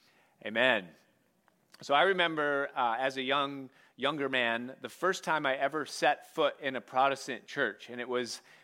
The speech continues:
uh, about five years before I was actually born again. So I was raised,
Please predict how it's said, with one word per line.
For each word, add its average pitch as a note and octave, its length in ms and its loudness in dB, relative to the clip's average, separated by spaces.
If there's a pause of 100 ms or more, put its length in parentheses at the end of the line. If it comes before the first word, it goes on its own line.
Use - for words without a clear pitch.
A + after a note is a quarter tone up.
uh, B2 160 -2
about D3+ 320 4
five F#3 540 2
years D#3+ 340 -2
before D3+ 340 -2
I C#3+ 40 4
was C#3 140 0
actually C#3+ 420 0
born C3 320 -4
again. A#2+ 380 -2
So - 120 -20
I G#2+ 80 -8
was A2 140 -10
raised, C#3+ 580 0